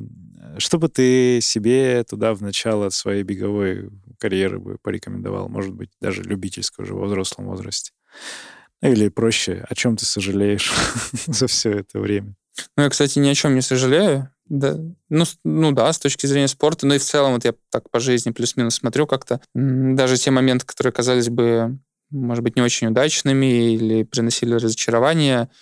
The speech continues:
Speaker 2: они, вот я щас смотрю, в какой-то логической цепочке. То есть, э, оно должно было случиться, чтобы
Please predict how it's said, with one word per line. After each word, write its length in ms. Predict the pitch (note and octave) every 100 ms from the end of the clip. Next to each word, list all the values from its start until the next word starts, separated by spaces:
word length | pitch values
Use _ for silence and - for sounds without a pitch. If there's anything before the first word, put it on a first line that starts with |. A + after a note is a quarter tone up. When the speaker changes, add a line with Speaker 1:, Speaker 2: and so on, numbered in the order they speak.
| _ _ -
Speaker 2:
они, 400 | A#2 B2 C3 A#2
вот 200 | A2 A2
я 60 | A#2
щас 160 | A2+
смотрю, 320 | - A2+ C#3
в 80 | C3
какой-то 300 | - - A2+
логической 420 | A#2 C3+ C3+ - B2+
цепочке. 380 | - B2 A2+ -
То 60 |
есть, 120 | -
э, 160 | C3+ C#3+
оно 240 | - B2+ B2+
должно 360 | A#2 A#2 C3
было 180 | A2+ A2+
случиться, 760 | A2 B2 A3+ A#3+ C#3 C3 A2+ A2+
чтобы 480 | - C3+ C3+ A2+